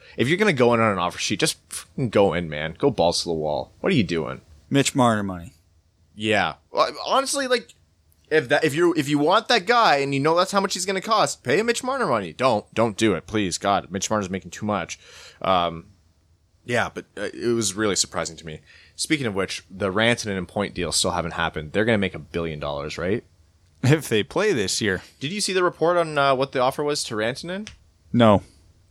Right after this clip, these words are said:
Speaker 1: Uh, it would come out to, like, two to three million dollars less per year than Marner.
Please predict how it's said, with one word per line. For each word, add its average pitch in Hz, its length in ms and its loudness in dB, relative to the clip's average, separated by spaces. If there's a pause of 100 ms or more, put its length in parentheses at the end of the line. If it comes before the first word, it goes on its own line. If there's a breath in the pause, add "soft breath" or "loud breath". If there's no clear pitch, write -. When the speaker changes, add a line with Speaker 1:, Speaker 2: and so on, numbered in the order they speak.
(320)
Speaker 1:
Uh, 107 380 2
it 110 160 0
would 113 140 0
come 120 160 2
out 120 160 4
to, 113 100 0
like, 98 160 2
two - 200 -2
to 117 60 2
three 110 220 -2
million 101 240 -2
dollars 92 320 2
less 87 220 -2
per - 160 -6
year 82 120 -2
than 78 120 -8
Marner. 71 340 -10